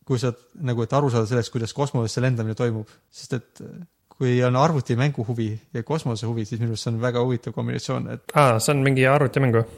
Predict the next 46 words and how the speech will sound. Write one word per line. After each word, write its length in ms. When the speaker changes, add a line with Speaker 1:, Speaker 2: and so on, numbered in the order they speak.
Speaker 1:
Kerbal 340
Space 180
Program 220
on 80
arvutimäng, 400
jah. 160
Speaker 2:
Okei, 180
ma 140
mõtlesin, 160
et 60
Speaker 1:
Äh, 40
Speaker 2:
see 80
on 60
mingi 180
kosmose 440
nagu 300
programm, 400
nagu 220
nasal 400
on 160
kosmoseprogrammid. 880
Speaker 1:
Aa, 220
jah, 180
Kerb-, 300
jah, 260
see 160
on 80
selles 220
mõttes, 160
et 100
arvutimängu 480
nimi 280
on 180
sellepärast 720
Space 420
Program 600
vist, 180
jah. 160
Et 120
see 140
on 80
nagu 240
nende 240
kerbalite 500
sp-, 220
no, 80